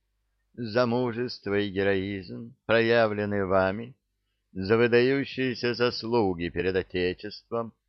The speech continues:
нами, царицей Дагмар и царём Андрианом, который не может, к сожалению, присутствовать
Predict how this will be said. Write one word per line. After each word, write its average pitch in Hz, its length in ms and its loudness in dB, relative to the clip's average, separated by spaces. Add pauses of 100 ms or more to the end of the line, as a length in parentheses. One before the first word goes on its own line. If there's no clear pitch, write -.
(140)
нами, 101 680 0 (680)
царицей 110 640 2
Дагмар 92 720 0 (120)
и 92 120 -6
царём 98 520 0
Андрианом, 90 920 -2 (540)
который 101 420 0
не 117 100 -6
может, 90 460 -4
к - 80 -20
сожалению, 90 720 -2
присутствовать 85 1300 -6